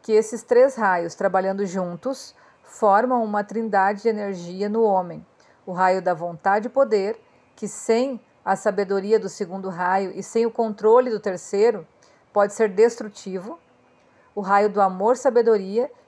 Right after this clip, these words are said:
que sem a vontade como impulso primordial e sem a inteligência discriminadora, torna-se dispersivo. E o raio da inteligência ativa, que sem a sabedoria e o amor do segundo, e sem o poder do primeiro,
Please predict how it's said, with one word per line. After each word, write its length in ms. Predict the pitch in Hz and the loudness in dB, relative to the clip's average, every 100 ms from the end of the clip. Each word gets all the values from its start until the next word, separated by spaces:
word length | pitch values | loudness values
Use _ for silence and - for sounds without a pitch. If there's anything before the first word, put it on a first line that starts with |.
| _ | _
que 140 | 247 | -8
sem 500 | 208 - 269 269 349 | -8 -2 2 2 2
a 80 | 339 | 0
vontade 600 | 254 247 240 202 202 208 | 2 -2 0 0 0 -2
como 220 | - 214 | -4 -4
impulso 420 | 220 208 226 233 | -6 -4 -4 -4
primordial 760 | - 233 233 220 214 170 156 143 _ _ - | -8 -2 -2 0 0 2 0 -4 _ _ -10
e 100 | 196 | -10
sem 240 | - 233 | -2 0
a 80 | 226 | 0
inteligência 680 | 247 254 254 240 214 220 202 | -2 -2 0 0 -2 -4 -6
discriminadora, 960 | - 226 214 208 190 170 202 254 175 156 _ _ _ _ | -14 -8 -6 -4 -4 -2 0 0 -2 -10 _ _ _ _
torna-se 480 | - 208 220 226 - | 0 2 2 -4 -6
dispersivo. 1080 | 202 233 262 - 262 - - 233 233 180 156 _ _ _ _ _ _ | -8 -8 -6 0 0 0 -10 -8 -8 -10 -14 _ _ _ _ _ _
E 120 | - 320 | -4 -2
o 40 | |
raio 420 | 247 214 190 220 | 2 2 4 2
da 120 | 226 | 0
inteligência 680 | 202 202 190 180 190 185 202 | -4 -6 -8 -8 -8 -4 -2
ativa, 680 | 214 - - 240 185 165 - _ _ _ | -2 -4 -8 -6 -6 -10 -12 _ _ _
que 140 | - 233 | -10 -8
sem 380 | - 269 285 | 0 2 2
a 60 | 330 | 0
sabedoria 800 | - 262 220 208 190 190 208 233 _ _ | -2 0 2 0 -2 -4 -6 -6 _ _
e 100 | 202 | -4
o 100 | 214 | 2
amor 500 | 214 202 196 220 247 | 2 2 0 2 2
do 100 | 190 | 0
segundo, 720 | 180 - 170 196 247 247 156 - _ _ _ _ _ | -10 -14 -8 -6 -4 -6 -10 -16 _ _ _ _ _
e 100 | 196 | -12
sem 240 | - 208 | -4 -4
o 60 | 214 | -2
poder 500 | 208 202 165 196 202 | -2 -2 0 -2 -2
do 100 | 180 | -4
primeiro, 680 | - 175 175 185 240 202 | -12 -12 -8 -2 0 0